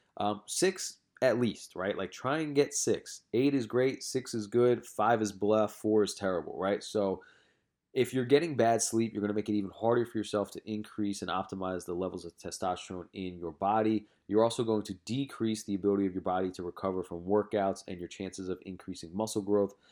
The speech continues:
So by decreasing the chances you have of building muscle, you're gonna decrease the amount of testosterone you can make in the end or produce in the end. So sleep is extremely important, guys. Like, shut off the phone around nine o'clock at night. Go to bed around ten, ten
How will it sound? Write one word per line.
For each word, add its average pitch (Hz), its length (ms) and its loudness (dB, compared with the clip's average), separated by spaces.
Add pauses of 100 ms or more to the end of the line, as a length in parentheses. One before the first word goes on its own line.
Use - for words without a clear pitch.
(160)
So 95 500 0
by 98 120 2
decreasing 117 560 -6
the 101 80 -4
chances 101 420 -6
you 95 120 -4
have 90 420 -2 (420)
of 92 140 -8
building 92 320 0
muscle, 127 360 2
you're 107 120 2
gonna 95 160 0
decrease 104 480 -4
the 95 80 -6
amount 90 200 -6
of 80 80 -14
testosterone 92 520 -6
you 85 60 -10
can 85 120 -10
make 87 220 -8
in 85 140 -16
the 80 180 -14
end 113 420 0 (160)
or 85 160 -8
produce 90 380 -8
in 85 100 -16
the 85 140 -14
end. 107 280 -2 (380)
So 104 220 2
sleep 170 400 -2
is 180 140 -2
extremely 127 420 -4
important, 120 480 -2
guys. 82 160 -4
Like, 87 140 -6
shut 123 160 0
off 139 160 -2
the 131 80 -2
phone 123 260 -2
around 117 320 0
nine 107 220 -2
o'clock 110 320 -2
at 90 100 -8
night. 117 320 2 (480)
Go 117 140 6
to 143 60 2
bed 135 200 6
around 135 300 2
ten, 131 260 -4
ten 127 240 -4